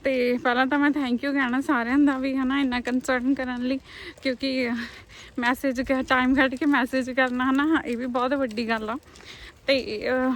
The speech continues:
ਵਲੌਗ ਤਾਂ ਨਹੀਂ ਪਾ ਰਹੇ ਸੀਗੇ ਕਿਉਂਕਿ ਹੁਣ ਇੰਦਰ ਵੀ ਕੰਮ ਤੇ ਜਾਂਦੇ ਨੇ, ਅਹ, ਮੰਮੀ ਡੈਡੀ ਹੁਣ ਇੰਡੀਆ ਗਏ ਹੋਏ ਨੇ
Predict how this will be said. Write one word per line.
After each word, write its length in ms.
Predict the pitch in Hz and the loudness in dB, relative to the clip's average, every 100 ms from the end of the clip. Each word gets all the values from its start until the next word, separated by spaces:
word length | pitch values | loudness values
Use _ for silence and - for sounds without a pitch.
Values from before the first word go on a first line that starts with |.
| - | 0
ਵਲੌਗ 260 | 269 294 302 | 2 4 4
ਤਾਂ 260 | 311 285 | 4 2
ਨਹੀਂ 120 | 254 285 | 4 2
ਪਾ 220 | 302 311 | 2 2
ਰਹੇ 140 | 330 | 0
ਸੀਗੇ 280 | 339 311 339 | -2 -4 -2
ਕਿਉਂਕਿ 260 | 320 302 339 | -2 0 2
ਹੁਣ 200 | 320 320 | 4 4
ਇੰਦਰ 280 | 269 240 247 | 4 0 -4
ਵੀ 100 | 269 | -4
ਕੰਮ 320 | 285 262 262 | -4 -4 -4
ਤੇ 120 | 285 | -2
ਜਾਂਦੇ 340 | 277 285 277 | 0 2 2
ਨੇ, 180 | 285 294 | 2 0
ਅਹ, 800 | 285 - - - - - - 277 | -2 -10 -20 -20 -20 -14 0 4
ਮੰਮੀ 280 | 269 262 269 | 4 4 4
ਡੈਡੀ 240 | 294 302 294 | 4 4 4
ਹੁਣ 200 | 302 302 | 4 4
ਇੰਡੀਆ 380 | 294 233 240 | 4 2 0
ਗਏ 220 | 247 269 269 | 0 0 0
ਹੋਏ 220 | 262 285 | 2 0
ਨੇ 220 | 269 285 | 0 -2